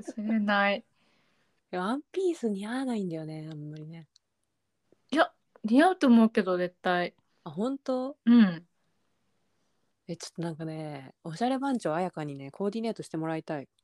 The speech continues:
Speaker 1: ワンピースってさ、一番コーディネート不要じゃない？もう特に夏はさ。
Speaker 2: いや、いやいやいやいや、なんかさ、似合わないワンピース着てる姿マジでやばくない？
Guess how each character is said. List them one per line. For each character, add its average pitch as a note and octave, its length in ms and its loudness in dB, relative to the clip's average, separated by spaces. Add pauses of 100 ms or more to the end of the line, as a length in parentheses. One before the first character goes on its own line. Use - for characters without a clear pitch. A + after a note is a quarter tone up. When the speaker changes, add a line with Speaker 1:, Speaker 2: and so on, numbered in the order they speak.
(720)
Speaker 1:
ワ B3+ 180 6
ン F4 140 2
ピ A#4+ 100 10
ー B4 40 10
ス G#4 100 4
っ C#4+ 40 4
て - 140 -4
さ、 A3 80 4
一 A3 220 2
番 C#4 260 8 (140)
コ C4+ 140 0
ー C4 100 6
デ C4+ 100 2
ィ C4 40 4
ネ C#4 100 6
ー C4+ 60 0
ト G#3+ 100 -14
不 - 80 -8
要 F#3+ 140 -4
じ F#3+ 100 -14
ゃ - 20 -12
な F#3+ 120 -10
い？ A3 40 -6
も G#3 220 -2
う A3 100 -18
特 A3+ 220 0
に F#3+ 140 4
夏 F#3+ 320 2
は F#3 120 8
さ。 F3+ 300 -6
Speaker 2:
い A3+ 60 -8
や、 A3 120 -10 (220)
い G#3 60 -4
や G#3+ 100 0
い G#3 80 2
や G3+ 80 0
い F#3+ 60 -2
や F3 80 -6
い - 20 -8
や、 E3+ 100 -8
な F3 100 -6
ん - 40 -6
か E3 80 -6
さ、 D#3+ 140 -10
似 E3 220 -4
合 D4 360 -2
わ C4+ 240 -4
な G#3+ 160 -2
い D#3+ 60 -4
ワ D#3+ 120 -8
ン D#3 80 -12
ピ E3 180 -8
ー - 40 -8
ス D3 220 -12
着 - 120 -20
て E3+ 160 -4
る D#3+ 260 -4
姿 D#3 420 -8
マ E3+ 180 -4
ジ G3+ 100 -10
で E3 80 -4
や C#3+ 100 -6
ば D3 100 -16
く D3 120 -14
な C#3 140 -12
い？ - 60 -20